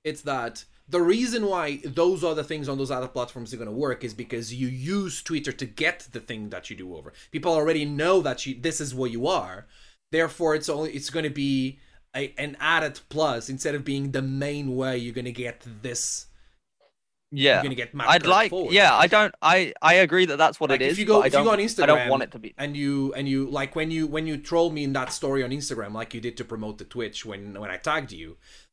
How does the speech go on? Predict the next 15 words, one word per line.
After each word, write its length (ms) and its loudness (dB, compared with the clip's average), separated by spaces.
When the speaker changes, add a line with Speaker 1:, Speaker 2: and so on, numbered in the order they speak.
Speaker 1:
like, 220 -6
Speaker 2:
Mm-hmm. 380 -6
Speaker 1:
if 180 0
people 240 -2
don't 380 4
know 220 4
what 220 4
that's 280 -2
about, 400 -4
people 240 -2
are 40 0
not 140 -2
gonna 180 -4
understand 760 -4
that 500 -8